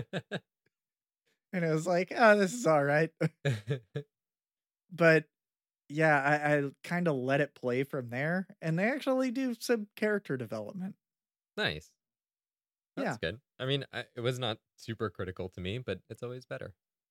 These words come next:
Speaker 1: Mm-hmm. Um,
Speaker 2: And they did some character development with, like, Enid, uh, and Rad early on in this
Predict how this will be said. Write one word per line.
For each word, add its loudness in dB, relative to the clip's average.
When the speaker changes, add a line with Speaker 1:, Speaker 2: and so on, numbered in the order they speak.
Speaker 1:
Mm-hmm. -10
Um, -2
Speaker 2:
And -4
they -6
did -12
some -8
character -8
development -8
with, -14
like, -8
Enid, -10
uh, -20
and -8
Rad -8
early -8
on -14
in -20
this -20